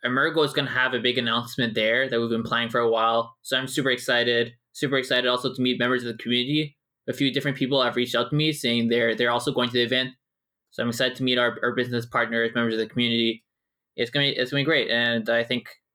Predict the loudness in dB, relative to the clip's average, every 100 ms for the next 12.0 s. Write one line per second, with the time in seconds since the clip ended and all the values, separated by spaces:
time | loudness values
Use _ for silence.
0 | _ -4 -4 -2 -2 0 2 2 0 0
1 | 0 0 0 -2 -2 0 0 -2 -4 -2
2 | -4 -2 -2 0 0 0 0 0 0 -2
3 | -2 -2 -4 0 0 0 -2 -8 _ _
4 | _ _ _ _ -8 -4 -2 0 -2 -2
5 | -6 -10 _ _ _ _ _ _ -2 0
6 | 2 2 2 2 0 -2 0 0 0 2
7 | 2 0 0 0 4 4 2 0 0 2
8 | 2 0 0 2 2 -2 -2 0 0 0
9 | 2 2 0 -4 -12 -16 _ _ _ -4
10 | -2 0 -2 -2 0 0 -2 -6 -4 -2
11 | -2 0 2 2 0 -2 0 -2 -2